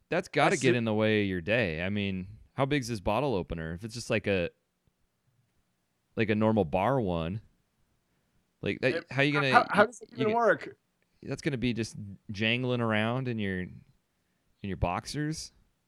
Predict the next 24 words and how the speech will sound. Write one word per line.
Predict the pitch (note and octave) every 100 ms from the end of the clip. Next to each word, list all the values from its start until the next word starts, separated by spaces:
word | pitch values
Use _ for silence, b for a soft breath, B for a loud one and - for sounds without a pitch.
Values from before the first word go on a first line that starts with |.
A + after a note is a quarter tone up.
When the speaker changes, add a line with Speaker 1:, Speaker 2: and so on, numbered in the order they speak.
| _ _ _ _ _ -
Speaker 1:
That | B2+
on | C#3 C#3+
Speaker 2:
Yeah. | D3
Speaker 1:
there? | E3 E3+ _ _ _ _ _ _ _ -
Now | G#2
it's | A2
necrotic. | A2 - G2+ G2 C3+ C#3+ - - _ _ _ _ _ _ _ _ _
Speaker 2:
States | - - C#3+ C#3+ -
has | C3+ B2
spider | - - B2+ C3+
bite | B2 A#2+ G#2+
on | G#2+
his | G#2
penis, | - - C#3 C3 B2 -
which | A2 -
he | A2
attributes | G#2 - A#2 A#2+ -
to | -
cleaning | - B2 A#2 A#2
his | A2+ F#2+
deck | A2+ A#2+ -
in | - G#2+
his | G2+
boxers. | F#2 G2+ A2+ - C3 C3+ C#3 C#3